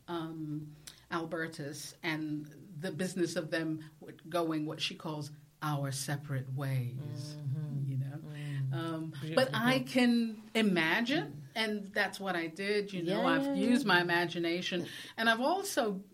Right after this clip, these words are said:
Speaker 1: based it on people that I, I know, relationships that I know about, especially relationships
Speaker 2: Mm.
Speaker 1: that relate to my own ancestors.
Speaker 3: Mm-hmm.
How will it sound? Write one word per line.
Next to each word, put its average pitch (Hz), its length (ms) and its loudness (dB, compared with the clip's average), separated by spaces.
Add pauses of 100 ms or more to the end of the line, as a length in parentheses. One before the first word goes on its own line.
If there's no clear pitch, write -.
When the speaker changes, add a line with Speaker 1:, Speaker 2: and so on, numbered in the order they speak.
Speaker 1:
based 202 360 -2
it 190 200 -2
on 170 360 0
people 208 540 0
that 170 260 -4 (100)
I, 165 540 -4 (480)
I 165 160 2
know, 170 400 2
relationships 160 800 -2
that 156 120 -8
I 147 140 -4
know 165 320 0
about, 160 460 -6
especially 160 760 -6
relationships 170 840 -4
Speaker 2:
Mm. 165 40 -8
Speaker 1:
that 165 220 -6 (480)
relate 180 420 2
to - 80 -6
my 170 260 0
own 190 560 2
ancestors. 175 1120 0
Speaker 3:
Mm-hmm. 196 260 4